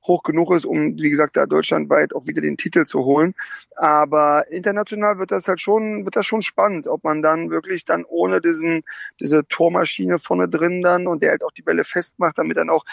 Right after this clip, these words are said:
sie haben schnelle Außenspieler, die müssen ja dann auch nachrücken und das gelingt natürlich besser, wenn du vorne drin jemanden hast, der mal den Ball festmachen kann, der auch mal ein, zwei Spieler bindet. Und, äh, ja, das, äh, haben sie jetzt momentan grad nicht.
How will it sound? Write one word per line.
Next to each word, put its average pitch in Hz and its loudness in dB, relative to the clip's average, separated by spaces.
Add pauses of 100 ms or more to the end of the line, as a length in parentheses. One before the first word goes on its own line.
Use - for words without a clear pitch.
(140)
sie 165 2
haben 165 0
schnelle 170 0
Außenspieler, 180 0
die 160 -2
müssen 165 -6
ja 175 0
dann 160 -2
auch 160 -4
nachrücken 175 -2
und 156 -4
das 147 -4 (280)
gelingt 170 2
natürlich 170 0
besser, 180 2
wenn 160 0
du 151 -2
vorne 170 0
drin 175 -2
jemanden 165 0
hast, 185 -2
der 175 2
mal 160 0
den 156 -2
Ball 156 4
festmachen 165 -4
kann, 160 -4 (340)
der 165 2
auch 139 0
mal 156 0
ein, 175 0
zwei 165 0
Spieler 180 0
bindet. 196 0 (340)
Und, 160 2
äh, 156 4
ja, 165 0 (100)
das, 156 -2
äh, 165 4 (440)
haben 208 0
sie 196 -4
jetzt 208 2
momentan 185 0
grad 156 0
nicht. 226 -4